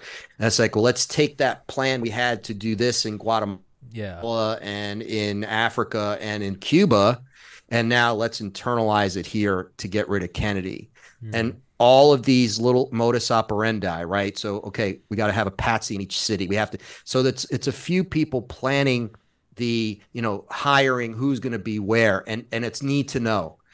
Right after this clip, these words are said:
Speaker 1: So no one knows everything, right? So it's like, "You're to be here then. You're gonna be here then." And they also had people there in Dealey Plaza that day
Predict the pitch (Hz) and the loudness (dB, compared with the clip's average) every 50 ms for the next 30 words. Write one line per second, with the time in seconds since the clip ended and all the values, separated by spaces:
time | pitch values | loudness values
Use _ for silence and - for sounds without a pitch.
0 | _ _ - - 123 117 117 143 170 170 165 156 139 131 143 143 135 131 123 101 | _ _ -4 -2 0 4 4 6 6 6 6 4 4 6 6 8 8 8 6 4
1 | 120 123 131 113 117 104 - - 95 87 82 98 101 110 113 113 104 - 120 107 | 4 2 2 2 2 0 -2 -4 -6 -6 -4 0 2 2 2 2 0 -2 -4 -4
2 | 117 123 107 98 - 120 110 - - 95 107 147 160 156 160 - 139 107 127 131 | -4 -6 -6 -4 -4 -4 -4 -4 -6 -4 -2 0 0 0 -2 -4 -6 -4 -4 -4
3 | 123 113 120 117 120 113 101 - - _ _ _ _ - 90 127 113 104 95 82 | -2 -2 -2 -2 -4 -4 -6 -10 -16 _ _ _ _ -2 0 2 2 2 0 -4
4 | - - - - - _ _ - 110 131 147 143 151 143 131 101 110 123 120 110 | -8 -16 -20 -20 -20 _ _ -4 0 2 2 2 2 -2 -4 -4 -4 -4 -6 -4
5 | 107 113 110 107 104 101 101 92 117 123 117 107 95 92 92 _ _ _ _ _ | -2 -2 -2 -2 -2 -4 -4 -2 0 2 2 0 -2 -6 -10 _ _ _ _ _
6 | _ - 117 117 123 123 127 147 170 160 - 165 139 143 131 - - - 160 170 | _ -6 -4 -2 0 2 4 4 4 4 2 2 2 2 2 0 -2 -6 -6 -6
7 | 160 151 131 107 101 127 139 147 143 123 113 98 117 123 113 110 107 - - 131 | -4 -6 -8 -4 0 2 2 4 2 2 0 -2 -2 -2 -2 -4 -4 -4 0 2
8 | 139 151 139 127 113 107 98 95 - 107 98 101 104 - | 2 2 0 0 -4 -6 -6 -6 -4 -4 -2 -2 -4 -4